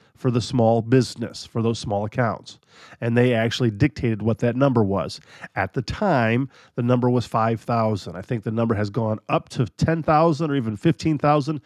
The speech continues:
since that time. It's different for every, um, a-, agency location, I believe. But the thing is, is that I had to have a come to terms, m-,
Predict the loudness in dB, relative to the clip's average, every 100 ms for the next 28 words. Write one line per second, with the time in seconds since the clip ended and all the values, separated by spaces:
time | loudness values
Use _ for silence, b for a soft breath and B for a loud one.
0 | b b -6 -4 -2 -2 -2 -2 -2 -2
1 | -4 -6 -2 0 0 -2 0 0 0 0
2 | 0 -2 -6 -10 -8 -4 -2 0 0 0
3 | -2 -4 -4 -2 2 4 2 -4 -6 B
4 | B -2 0 2 2 0 -6 B B B
5 | 0 2 2 6 6 6 4 4 4 4
6 | _ 0 4 6 6 4 2 2 2 2
7 | 2 0 -2 _ B B B B 2 4
8 | 4 2 2 2 0 -2 -2 0 0 0
9 | -2 -6 -8 -4 0 -2